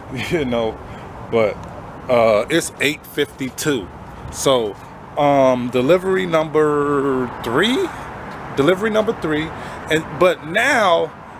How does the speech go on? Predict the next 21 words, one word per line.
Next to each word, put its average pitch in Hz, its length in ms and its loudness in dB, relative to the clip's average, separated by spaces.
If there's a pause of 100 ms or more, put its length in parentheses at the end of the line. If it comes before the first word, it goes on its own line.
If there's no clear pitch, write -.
(180)
I 170 100 0
got 180 320 0 (880)
an 127 240 -2
infamous 196 680 2 (840)
two 202 240 4
dollar 156 400 4
add-on. 123 500 -2 (1080)
Man, 147 180 2
I 160 200 2
hate 196 420 -2
these 151 240 -4 (400)
things, 131 420 -2
man, 147 360 0
but, 143 240 2 (500)
you 180 100 6
know, 151 300 4 (260)
it's - 160 2
right 175 220 4
up 185 160 2
the 151 80 -4
street, 156 360 0